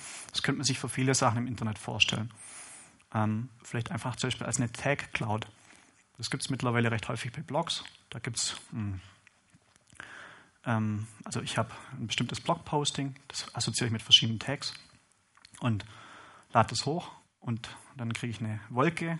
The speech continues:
da befinden sich ganz viele von diesen Tags drin und da kann ich einen anklicken und dann kriege ich zum Beispiel für diese ganze Kategorie all diese, all diese Worte, ja, all, all diese Artikel.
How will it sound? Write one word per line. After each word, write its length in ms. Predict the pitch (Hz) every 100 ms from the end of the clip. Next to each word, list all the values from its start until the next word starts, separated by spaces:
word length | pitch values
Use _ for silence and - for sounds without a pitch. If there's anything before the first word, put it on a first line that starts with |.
| -
da 80 | 117
befinden 320 | - - 131
sich 160 | - 117
ganz 160 | 120
viele 180 | - 120
von 120 | -
diesen 220 | 113 107 113
Tags 260 | 117 -
drin 240 | - 185 196
und 180 | 175 127
da 60 | 123
kann 140 | 127
ich 80 | 120
einen 100 | -
anklicken 460 | 165 156 151 - - - -
und 60 | -
dann 80 | 120
kriege 120 | 131
ich 80 | 120
zum 140 | -
Beispiel 160 | 120 123
für 140 | -
diese 200 | 117 110
ganze 240 | 113 113 117
Kategorie 640 | - 110 107 107 113 123
all 140 | 107
diese, 300 | 110 113 107 101 - - - - - - _ -
all 100 | -
diese 220 | 110 107
Worte, 320 | - - 175 180 - - -
ja, 160 | 147 131
all, 120 | 123 -
all 120 | 123
diese 220 | 120 -
Artikel. 340 | - 147 -